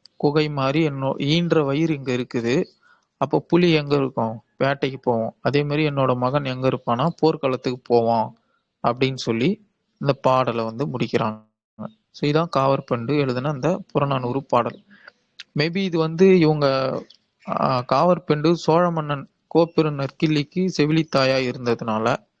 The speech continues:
இதுல மகனா வந்து அவரை கற்பனை பண்ணி எழுதியிருக்கலாம்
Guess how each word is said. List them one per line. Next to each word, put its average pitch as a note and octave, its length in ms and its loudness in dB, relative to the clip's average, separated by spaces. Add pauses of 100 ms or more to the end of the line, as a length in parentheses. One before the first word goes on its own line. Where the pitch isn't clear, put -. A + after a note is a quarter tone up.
(400)
இதுல B2+ 280 0
மகனா E3+ 460 0
வந்து E3 360 0
அவரை D#3 300 2
கற்பனை D#3 460 -2
பண்ணி D3+ 300 -2
எழுதியிருக்கலாம் C#3 800 2